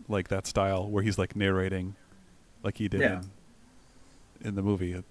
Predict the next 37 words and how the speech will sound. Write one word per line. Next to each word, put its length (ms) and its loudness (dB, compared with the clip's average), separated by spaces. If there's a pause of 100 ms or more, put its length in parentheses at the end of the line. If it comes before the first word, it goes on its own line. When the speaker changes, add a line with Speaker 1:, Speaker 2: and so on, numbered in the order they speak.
Speaker 1:
would 160 4
be 160 2
a 60 2
wasted 440 0 (120)
opportunity. 560 -2 (680)
Speaker 2:
That 160 4
seems 180 4
way 180 6
more 180 6
appropriate. 480 2
That 160 -4
should 180 0
be 100 2
that 240 0
show, 220 -2
not 280 -6 (120)
the 100 -4
Speaker 1:
Yeah. 300 -4
Speaker 2:
Boba 240 -8
Fett 300 -12
show. 200 -8 (200)
So 140 -12
hopefully 280 -10
the 60 -14
Boba 220 -8
Fett 220 -10
show 200 -2
is 120 -6
not 220 -8
that. 300 2
<laughs> 40 -20
I 100 -4
don't 100 2
know. 100 2
It'd 140 -6
be 80 0
weird. 280 -2